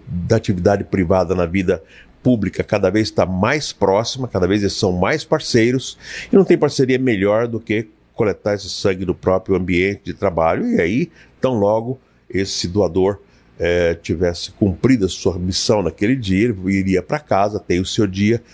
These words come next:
de folga naturalmente, como acontece. Os doadores de sangue podem ter, é, tem que ser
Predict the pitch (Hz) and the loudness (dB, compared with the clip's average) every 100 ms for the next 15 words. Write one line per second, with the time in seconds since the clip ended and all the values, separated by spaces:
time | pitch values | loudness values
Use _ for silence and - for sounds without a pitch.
0 | - - 104 - 107 104 104 - 127 107 | -12 -8 -4 2 2 4 0 0 0 0
1 | 110 - 147 131 139 147 76 - - - | -2 -4 -4 -2 -2 -2 0 0 -2 -4
2 | - - - - - - - 151 143 139 | -8 -20 -20 -16 -14 -14 0 2 2 2
3 | 117 110 - 143 160 147 151 139 117 - | 2 0 0 -2 -2 -4 -4 -4 -4 -2
4 | 135 151 - - - 101 98 92 - - | 0 0 -4 -8 0 2 2 0 -6 -8
5 | - 131 - 131 131 | -4 -4 -4 -2 -4